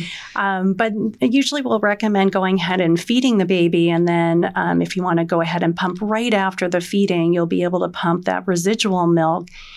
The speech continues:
Speaker 2: And that can be the start of you, um, getting a storage, um, stash together.
Speaker 1: Interesting.
Speaker 2: And it's not something you have to do every day because, you know, I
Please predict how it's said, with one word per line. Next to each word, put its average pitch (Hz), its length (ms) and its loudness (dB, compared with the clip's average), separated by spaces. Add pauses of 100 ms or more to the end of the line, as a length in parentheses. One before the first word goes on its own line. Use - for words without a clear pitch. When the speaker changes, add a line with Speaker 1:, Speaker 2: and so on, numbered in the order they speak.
(140)
Speaker 2:
And 175 240 -2
that 175 240 0
can 180 160 0
be 170 260 2
the 165 180 0
start 165 420 -2
of 160 120 -2
you, 165 460 0
um, 170 160 -2
getting 170 400 -2
a - 140 -4
storage, 175 680 -2 (100)
um, 175 240 -2
stash - 420 -4
together. 180 580 -4 (160)
Speaker 1:
Interesting. 160 420 -6
Speaker 2:
And 277 100 2
it's 269 120 -6
not 381 160 0
something 320 280 2
you 214 60 2
have 214 120 -2
to 214 80 -2
do 202 220 2
every 202 260 2
day 202 300 0
because, 185 420 -2
you 226 220 -2
know, 214 240 0 (360)
I 214 240 -4